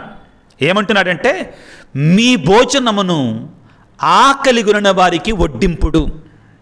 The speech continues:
ఇల్లు వాకిలు లేనటువంటి వారికి ఆశ్రయమిండు, బట్టలు లేని వారికి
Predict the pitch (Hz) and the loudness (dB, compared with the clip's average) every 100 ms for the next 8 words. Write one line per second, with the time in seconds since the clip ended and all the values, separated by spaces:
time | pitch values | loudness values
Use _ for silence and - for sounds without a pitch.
0 | _ _ _ _ _ _ _ _ _ _ | _ _ _ _ _ _ _ _ _ _
1 | _ _ - - - 147 220 311 359 359 | _ _ -20 -20 -6 -2 0 4 4 4
2 | 302 285 277 254 247 240 240 220 202 208 | 4 2 2 2 2 0 0 0 0 0
3 | 180 175 156 247 330 - - - - - | 2 0 0 -4 -2 -4 -10 -20 -18 -2
4 | 180 294 - - 302 285 269 247 240 233 | 2 2 0 0 2 4 2 2 2 0
5 | 196 - - - _ _ _ _ _ _ | -2 -12 -16 -20 _ _ _ _ _ _
6 | _ _ _ _ - - 123 214 - 349 | _ _ _ _ -20 -16 -2 -2 0 2
7 | 349 320 294 277 254 240 247 214 156 - | 4 4 4 4 4 2 0 0 -2 -4